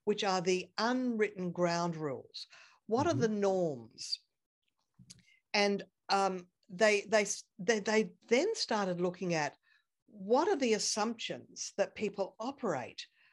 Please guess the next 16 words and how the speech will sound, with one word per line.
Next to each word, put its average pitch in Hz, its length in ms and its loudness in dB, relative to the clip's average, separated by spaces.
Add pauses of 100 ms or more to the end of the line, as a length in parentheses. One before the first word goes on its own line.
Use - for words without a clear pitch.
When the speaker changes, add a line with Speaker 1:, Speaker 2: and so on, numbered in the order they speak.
(180)
Speaker 1:
under, 165 340 -2 (300)
especially 233 600 -2
when 175 220 -2
they're 160 160 0
together 151 500 -4
as 139 120 -8
a 143 60 -8
group. 139 260 -8
So 175 180 -2
meetings 202 520 0
then 131 220 -6
became 139 540 -6 (120)
their 139 260 -4 (120)
area 151 340 -4
of 143 140 -8
focus. - 560 -10